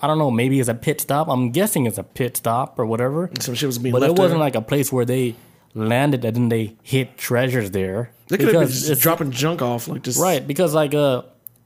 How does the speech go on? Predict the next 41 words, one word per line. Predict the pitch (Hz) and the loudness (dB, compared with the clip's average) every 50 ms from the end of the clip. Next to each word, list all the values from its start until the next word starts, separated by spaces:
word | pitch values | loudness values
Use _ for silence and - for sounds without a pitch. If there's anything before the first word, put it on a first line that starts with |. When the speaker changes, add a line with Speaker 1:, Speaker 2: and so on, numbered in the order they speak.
| _ - | _ -8
Speaker 1:
it's | 185 - - | -8 -4 -2
not | 233 233 208 | 0 0 2
like | 180 151 139 | 0 0 -2
an | 123 - - | -4 -4 -2
island | 135 151 160 156 151 139 131 123 | -2 0 0 0 0 0 0 0
where, | 131 139 139 131 | 0 0 2 2
like, | 127 127 120 110 - - _ - | 0 0 -2 -4 -8 -10 _ -6
okay, | 143 135 - 165 151 151 143 135 123 123 117 - - _ _ _ - | -6 -4 0 0 2 2 2 0 -2 -4 -6 -12 -20 _ _ _ -12
you | 127 | -8
can, | 117 - 156 143 135 | -6 -4 -2 0 0
you | 131 135 | 0 0
can | 135 165 139 117 113 | 0 0 0 0 0
really | 131 143 139 120 | 0 0 0 -2
hide | 110 - 113 117 135 139 | -2 -4 -4 -4 -4 -6
shit | - - - 156 139 113 | -8 -6 -4 -4 -4 -2
here | 117 120 131 135 139 143 147 | -2 0 0 2 2 2 0
before | 135 120 110 - - 127 123 | 0 -2 -2 -2 0 0 0
you | 127 120 120 | 2 2 0
go | 120 123 | 0 0
to, | 117 131 | 0 -2
like, | 120 120 110 - | -2 -2 -2 -2
another | 120 117 117 117 117 | -2 0 0 0 0
destination. | 113 117 113 113 - 127 110 113 120 143 147 131 | 0 -2 -2 -2 -2 -2 -2 -2 -2 -2 -2 0
Speaker 2:
Mm-hmm. | 123 | 0
Speaker 1:
Like, | 123 120 120 127 | 0 -2 -2 -2
uh, | 139 156 - - - | -4 -4 -6 -8 -6
I | 139 139 | -2 0
mean, | 180 196 185 156 | 0 2 2 2
I | 165 202 | 2 2
don't | 220 214 170 139 - - _ _ _ - | 2 0 0 -4 -8 -14 _ _ _ -12
see | - - 196 208 | -6 -2 2 2
the | 180 - | 2 2
island | 113 135 165 185 180 160 143 - - - | 2 0 0 0 0 -2 -4 -8 -8 -4
like | 147 131 117 - | -2 -2 -2 0
that | - 143 165 151 | 0 -2 -2 -2
because | 147 131 160 156 | -2 -2 0 0
that | 147 151 156 | 0 0 0
Speaker 2:
Mm-hmm. | 139 131 | 0 0
Speaker 1:
island | 151 170 190 196 180 | 0 0 2 2 2
is | 156 135 139 | 2 2 0
actually | 151 156 - - 151 160 147 135 139 | 0 -2 -2 -2 0 0 -2 -2 -6